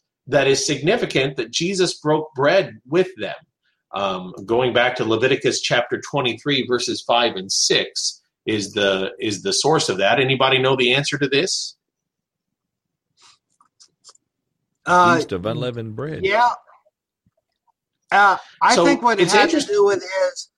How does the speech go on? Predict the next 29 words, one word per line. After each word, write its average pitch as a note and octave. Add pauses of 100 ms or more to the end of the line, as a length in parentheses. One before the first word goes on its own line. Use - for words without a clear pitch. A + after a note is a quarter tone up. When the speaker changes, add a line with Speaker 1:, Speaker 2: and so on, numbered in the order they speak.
(300)
Speaker 2:
I, F3+
I, A3+ (240)
maybe A#3
one C4+
of A3+
the G#3+
other G#3
accounts G#3+
points G#3
to G3+
the F3
fact G3
that F3
they G3+
were G3+
not F#3+
certain G3+
it F3+
was D#3
actually F3
him, F#3+
and E3
they E3+
thought E3+
maybe E3
it D3+
was D#3
his C#3+
spirit. E3+